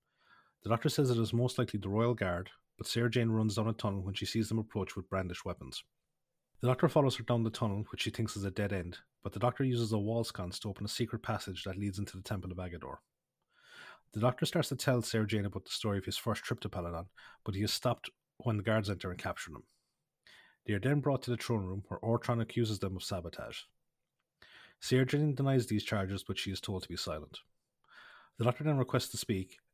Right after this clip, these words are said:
and asks what happened to the King. When he is told that he died, he reveals himself as the Doctor and mentions his friendship with the King. Ortron says that the Doctor's name is well known and would be the perfect disguise for a saboteur. However,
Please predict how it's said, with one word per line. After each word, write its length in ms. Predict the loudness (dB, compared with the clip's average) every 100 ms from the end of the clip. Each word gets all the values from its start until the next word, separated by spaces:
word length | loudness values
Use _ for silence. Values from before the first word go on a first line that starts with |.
| -6
and 120 | -2
asks 340 | 2 0 -2 -2
what 80 | 0
happened 280 | 0 -2
to 60 | -6
the 80 | -8
King. 280 | -6 -8 -10 _ _ _ -20 -20 -8
When 140 | 0 2
he 80 |
is 80 | 2
told 180 | 4 4
that 100 | 4
he 80 | 0
died, 360 | 2 2 2
he 100 | 0
reveals 320 | 0 4 2 2
himself 300 | -2 -2 -2
as 80 |
the 100 | -2
Doctor 380 | -2 -2 -4 -6
and 160 | -6 -4
mentions 340 | -4 -2 -2
his 140 | -4 -2
friendship 420 | -4 -2 -6 -8
with 120 | -10
the 60 | -8
King. 260 | -10 -10 _ _ _ _ _ -20 -20 -20 _ 4
Ortron 280 | 4 4
says 180 | 2 0
that 100 | -2
the 100 | -2
Doctor's 320 | 0 2 2
name 160 | 2 2
is 140 | 0
well 160 | 2 2
known 280 | 2 0 -2
and 120 | -4
would 100 | -2
be 60 | -2
the 100 | -2
perfect 360 | -2 0 0
disguise 360 | -2 -2 -2 -2
for 140 | -4
a 40 | -4
saboteur. 580 | -4 -6 -8 -8 -8 -12 _ _ -20 -20 -18 -2
However, 360 | 2 2 0